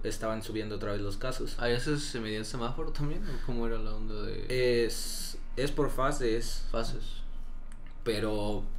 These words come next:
Speaker 1: es que allá, o sea, subían los casos, pero no, ya no hay muertes. O sea, nada más suben los casos. Pero, pues, yo creo que hasta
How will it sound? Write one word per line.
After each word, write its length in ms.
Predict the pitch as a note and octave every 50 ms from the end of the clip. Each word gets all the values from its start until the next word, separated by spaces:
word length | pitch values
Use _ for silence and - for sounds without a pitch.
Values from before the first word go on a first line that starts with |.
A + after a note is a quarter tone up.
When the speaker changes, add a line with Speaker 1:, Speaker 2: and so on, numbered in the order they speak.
| - - -
Speaker 1:
es 160 | B2 B2 B2
que 120 | B2 C#3 C3+
allá, 460 | B2 C3 B2+ B2 B2 B2 A#2+ A#2+ A#2+
o 80 | A#2+ A#2
sea, 140 | A#2+ A#2
subían 420 | A#2 - A2+ A#2 B2 A#2+ B2 B2+ B2+
los 260 | B2 B2 A#2+ A#2 -
casos, 360 | - C3 B2+ C3+ C#3+ C#3 B2+ -
pero 180 | A#2+ G#2+ G#2 G2+
no, 220 | G#2 G2+ G2+ G#2
ya 140 | G#2+ A2 A2
no 80 | A2
hay 80 | G#2 G#2
muertes. 380 | G#2+ A2+ - - - - - - - - - - - - - - - - - - - - - - - - - - - - - - -
O 60 | -
sea, 120 | G#2+ A2 A2
nada 140 | A2 G#2+ A2
más 140 | A2+ A2
suben 260 | - A#2 A2+ A2+ A2+ B2+
los 120 | C#3 -
casos. 440 | - C3 B2 A#2+ B2+ A#2+ A#2 - - - - - - - - -
Pero, 200 | - G#2+ G#2 G2+ G2+
pues, 180 | G#2+ G#2 G2
yo 160 | G#2 A2 G#2 G2+
creo 160 | A#2+ G#2+ -
que 100 | - A2
hasta 260 | G2+ - - - -